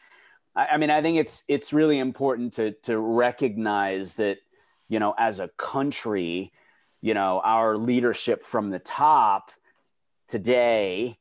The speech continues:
in twenty twenty-one looks at things and says, "Okay, you know, w-, w-, we need to make sure that, that America is flourishing, not, not just surviving, but thriving." And,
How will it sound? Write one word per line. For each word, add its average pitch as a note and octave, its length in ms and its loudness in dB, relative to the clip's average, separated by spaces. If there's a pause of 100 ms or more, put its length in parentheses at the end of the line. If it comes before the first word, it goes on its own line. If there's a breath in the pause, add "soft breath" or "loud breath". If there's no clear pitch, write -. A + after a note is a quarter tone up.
in G#2 180 -8
twenty A2 340 -4
twenty-one B2 880 0
looks A#2 280 -4
at A2+ 140 -8
things A2 340 -4
and G#2 140 -4
says, G#2 380 -2
"Okay, A2+ 800 2 (380 soft breath)
you B2+ 100 -2
know, A2 260 2
w-, B2 200 -6
w-, C3 240 -14
we B2 180 0
need E3+ 160 2
to C#3+ 60 0
make D#3+ 240 -2
sure C3 420 0
that, G#2+ 300 -2 (420)
that G2+ 160 -4
America A2 800 0
is E2+ 240 -6
flourishing, A2+ 920 -4
not, D3+ 260 0
not D#3 220 0
just - 340 -2 (140)
surviving, G#2 1040 0
but G2+ 180 -4
thriving." B2+ 800 -2
And, A2 160 -4